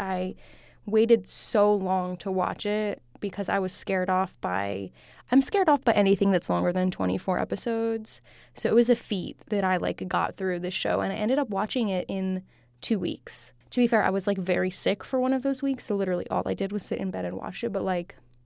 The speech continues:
it was so good. And if you haven't seen it, you're missing out. But this also leads me to something else that I, else that I want to point out about villains, which isn't necessarily a good thing,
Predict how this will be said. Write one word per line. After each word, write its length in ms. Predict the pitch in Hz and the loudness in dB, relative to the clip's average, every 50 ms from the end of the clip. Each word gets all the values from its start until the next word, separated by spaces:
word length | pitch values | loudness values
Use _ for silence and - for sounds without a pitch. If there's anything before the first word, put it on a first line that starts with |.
| _ - | _ -16
it 120 | - 180 | -12 -6
was 100 | 196 190 | -2 -2
so 260 | - - - - 117 | 0 0 0 0 -2
good. 520 | 214 - - - - - 95 - - 220 - - - - - _ _ _ _ _ _ _ _ | 0 0 0 0 2 2 0 0 -2 -4 -8 -12 -16 -20 -20 _ _ _ _ _ _ _ _
And 460 | - 190 190 190 208 202 - 214 196 - - _ _ _ _ _ _ _ _ _ _ - | -8 -6 -6 -6 -6 -6 -6 -8 -8 -10 -14 _ _ _ _ _ _ _ _ _ _ -8
if 100 | - 196 | -6 -4
you 80 | 208 196 | -2 0
haven't 220 | 214 202 196 185 | 0 2 2 0
seen 160 | - 202 185 | 0 0 -2
it, 80 | - - | -2 -2
you're 100 | 202 196 | -2 -2
missing 300 | 185 190 - - - - | -4 -4 -6 -6 -6 -6
out. 220 | - - - - - _ _ - - _ _ _ _ _ _ _ _ _ _ - - | -6 -6 -8 -8 -12 _ _ -20 -20 _ _ _ _ _ _ _ _ _ _ 0 4
But 80 | 240 | 6
this 160 | 247 294 277 | 6 6 6
also 300 | - 240 247 240 262 254 | 4 2 2 4 4 2
leads 260 | 226 208 214 202 - 226 | 2 2 0 -2 -2 -2
me 100 | 214 196 | -4 -2
to 80 | 208 | -4
something 320 | - - 208 185 208 196 196 | -4 -6 -4 -4 -4 -4 -4
else 140 | 214 - | -4 -4
that 120 | - 202 202 | -4 -2 -2
I, 80 | 202 - - | -2 0 2
else 180 | 214 214 - | 2 2 2
that 100 | - 208 | 2 0
I 20 | 202 | 0
want 140 | 202 196 | 0 0
to 100 | 196 - | -2 -4
point 160 | - 214 202 202 | -4 -4 -2 -2
out 60 | 196 | -2
about 180 | 190 196 190 | -2 -2 -2
villains, 300 | 190 196 196 196 190 190 | -2 -2 -2 -2 -4 -6
which 100 | - - | -6 -4
isn't 200 | - 277 277 370 | -4 -2 -2 -2
necessarily 440 | 349 320 - 294 - 262 240 226 214 | -2 -2 -2 0 0 2 2 2 2
a 40 | 202 | 2
good 220 | 185 190 185 185 | 0 -2 -2 0
thing, 300 | - 269 277 285 294 294 | 2 4 4 4 4 2